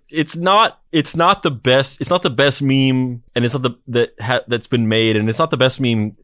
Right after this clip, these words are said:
that he's made, but it is, like, for obvious reasons for myself, it is one of the most disturbing,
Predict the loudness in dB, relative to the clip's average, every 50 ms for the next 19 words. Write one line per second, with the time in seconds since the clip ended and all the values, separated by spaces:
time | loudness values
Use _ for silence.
0 | -8 -4 -2 -2 -2 -2 -2 0 0 0 0 0 0 0 0 -2 -4 -6 -10 -16
1 | _ _ _ _ _ _ 2 2 2 2 2 -2 -10 -20 _ _ _ 0 0 0
2 | 0 0 -2 0 2 2 2 0 -2 -8 _ _ _ _ -12 -4 0 0 2 2
3 | 2 2 2 2 2 2 2 2 2 4 4 4 4 2 2 0 -2 -4 -4 -4
4 | -2 0 0 0 0 2 2 2 2 2 0 -4 -10 -18 _ _ _ _ _ _
5 | 0 2 4 4 4 2 0 0 0 2 2 4 2 2 2 2 2 2 2 0
6 | 0 -2 -2 -2 -2 -2 -2 -2 -2 0 0 2 2 2 2 2 2 2 0 -2
7 | -4 -6 -8